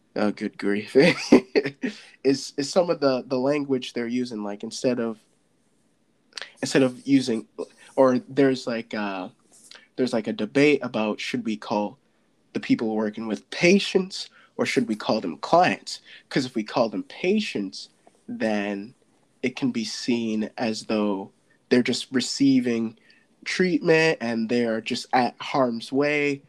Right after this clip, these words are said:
You know, they have no say and, and all this stuff. But if we call them clients, then that removes the emotional part of it. It removes the,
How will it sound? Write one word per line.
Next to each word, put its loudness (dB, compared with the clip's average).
You -4
know, -6
they -8
have -4
no -4
say -2
and, -6
and -2
all -4
this -8
stuff. -8
But -6
if -10
we 0
call 2
them -6
clients, 2
then 2
that 0
removes -2
the 0
emotional -4
part -4
of -10
it. -6
It -8
removes -8
the, -4